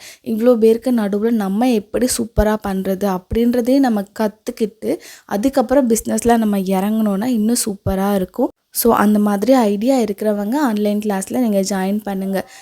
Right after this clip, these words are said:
இல்ல, "So, நான் YouTube பார்த்துமே நான் கத்துக்கிறேன், உங்க சேனலை பார்த்தே நான் கத்துக்கிறேன்னு" சொன்னாலும் பரவாயில்ல. நீங்க சேனல்ல வர வீடியோஸை பார்த்து கத்துக்கோங்க.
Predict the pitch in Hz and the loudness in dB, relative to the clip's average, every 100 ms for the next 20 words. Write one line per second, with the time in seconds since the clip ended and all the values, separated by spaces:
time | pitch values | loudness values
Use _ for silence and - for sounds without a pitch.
0 | _ 247 254 247 247 - - 277 254 226 | _ 2 4 4 2 -4 0 2 4 2
1 | 226 269 277 302 233 208 220 240 247 269 | 0 0 0 -2 -2 -4 -2 -2 0 0
2 | 233 208 196 226 214 208 202 196 196 196 | 0 -4 -6 -8 -4 -2 0 -2 -4 -4
3 | - 214 220 240 240 214 220 254 220 202 | -2 -2 0 -2 -2 -4 -2 -2 -2 -4
4 | 208 214 226 240 233 208 202 233 254 202 | -6 -6 -4 -2 -2 -2 -2 -2 -2 -2
5 | 196 202 196 269 311 254 220 220 208 226 | -2 -4 -4 -2 0 0 0 -2 -2 0
6 | 233 220 214 196 208 208 214 214 202 196 | 0 0 -2 -2 -2 0 0 -2 -4 -6
7 | 277 247 196 - - 196 196 | -6 -6 -6 -8 -8 -6 -4